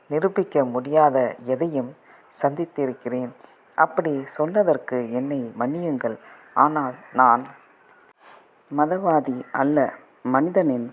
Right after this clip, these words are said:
பொருள் இருப்புக்கு அப்பால் ஏதாவது இருக்கிறதா? அப்படியானால் அதை நானே எப்படி உணர முடியும்? எங்களைச் சுற்றி கூடியிருக்கும் மூன்று அல்லது நான்கு பக்தர்கள் ஆச்சரியத்துடன் பார்க்கிறார்கள். தங்கள்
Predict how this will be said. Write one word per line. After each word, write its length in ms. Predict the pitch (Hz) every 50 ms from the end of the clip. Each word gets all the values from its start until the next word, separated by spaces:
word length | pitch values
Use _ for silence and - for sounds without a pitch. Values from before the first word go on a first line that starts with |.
| - _
பொருள் 360 | - 143 147 151 170 151 120 - - _ _ -
இருப்புக்கு 580 | 135 139 165 160 - 156 - - - - 127 120 - -
அப்பால் 520 | - 120 - - _ - 185 180 156 120 - - - -
ஏதாவது 560 | 117 127 123 123 151 160 175 175 160 139 127 - -
இருக்கிறதா? 640 | - - 127 - - - 143 131 127 113 120 127 113 - - - - - - - - - _
அப்படியானால் 760 | - 135 143 - - 214 220 190 170 139 123 120 120 120 120 - -
அதை 260 | - 131 147 160 160 151 135 127
நானே 380 | 123 123 139 165 170 165 139 131 131 - - - _ _ _
எப்படி 400 | 127 139 - - - 208 214 202
உணர 380 | 160 123 120 123 135 143 151 147
முடியும்? 460 | 135 123 123 120 127 127 123 107 - - _ _ _ - - - _ _ _ _
எங்களைச் 460 | 143 160 180 190 208 196 185 175 -
சுற்றி 360 | - 135 131 - - - 127 123 123 127 -
கூடியிருக்கும் 680 | - - 180 180 185 170 151 131 - - - 123 123
மூன்று 320 | 123 139 165 180 180 190 180 156
அல்லது 360 | 135 127 127 123 123 120 117 110 -
நான்கு 480 | - 113 127 139 160 180 180 160 156 131 117
பக்தர்கள் 640 | 110 117 123 - - - 175 170 - - 131 123 135 - - - - - - - - - - - -
ஆச்சரியத்துடன் 1000 | 147 170 185 - - - - 190 180 165 151 - - - 127 120 123 131 151 165 -
பார்க்கிறார்கள். 800 | - 139 143 143 - - 156 143 139 127 127 127 - 135 123 120 - - _ _ _ _ _ _ _ _ -
தங்கள் 400 | 165 170 180 185 180 160 135